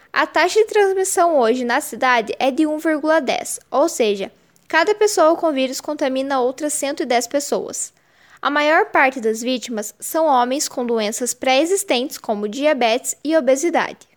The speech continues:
A prefeitura tem disponíveis quinhentos e vinte e cinco leitos exclusivos para covid dezenove e setecentos e vinte e seis leitos clínicos.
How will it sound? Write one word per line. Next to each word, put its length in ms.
A 120
prefeitura 640
tem 200
disponíveis 720
quinhentos 500
e 60
vinte 220
e 20
cinco 280
leitos 540
exclusivos 720
para 240
covid 460
dezenove 500
e 120
setecentos 580
e 60
vinte 180
e 60
seis 320
leitos 400
clínicos. 640